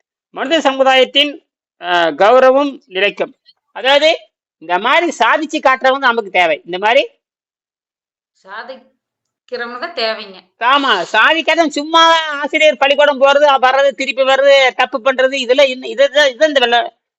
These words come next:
Speaker 1: ஆ, இந்த வெள்ளைக்காரனுடைய கல்வி முறை. இப்ப இந்தியால நடக்கிற அத்தனை அக்கிரமத்துக்கு காரணமே வெள்ளைக்காரனுடைய கல்வி முறை தான்.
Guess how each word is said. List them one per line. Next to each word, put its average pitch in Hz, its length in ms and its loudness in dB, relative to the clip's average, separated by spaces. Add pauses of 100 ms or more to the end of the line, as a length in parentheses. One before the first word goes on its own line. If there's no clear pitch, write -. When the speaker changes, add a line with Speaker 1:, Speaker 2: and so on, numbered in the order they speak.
Speaker 1:
ஆ, 202 200 -2
இந்த 202 180 -2
வெள்ளைக்காரனுடைய 233 560 -2
கல்வி 196 220 0
முறை. 175 200 -4
இப்ப 185 60 -2
இந்தியால 254 240 0
நடக்கிற 226 400 -2
அத்தனை 247 320 -2
அக்கிரமத்துக்கு 247 380 -4
காரணமே 226 380 0
வெள்ளைக்காரனுடைய 214 440 0
கல்வி 170 240 -8
முறை 135 200 -8
தான். 117 220 -16